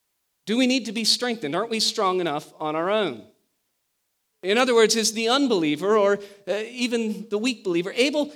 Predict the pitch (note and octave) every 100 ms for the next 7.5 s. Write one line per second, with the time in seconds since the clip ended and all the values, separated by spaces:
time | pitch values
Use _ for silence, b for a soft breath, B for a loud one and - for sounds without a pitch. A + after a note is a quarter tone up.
0 | B - - A#3+ A3+ B3+ B3+ G3+ G3 G3+
1 | - F3+ G#3 G#3+ G#3+ F#3+ F#3 G3 D3 G#2+
2 | G2 _ _ _ _ - F3+ G3 G#3+ G#3+
3 | A3 - C4+ C#4 C4 G3 C3 - - _
4 | _ C#3 A2+ F2+ _ _ _ _ _ _
5 | _ - G3 G#3+ A3+ D#4 C#4+ A3 G3+ G#3
6 | B3 C4+ - G#3+ G3 A3+ A3 G3 F#3 E3
7 | G3 C4+ A3 F3+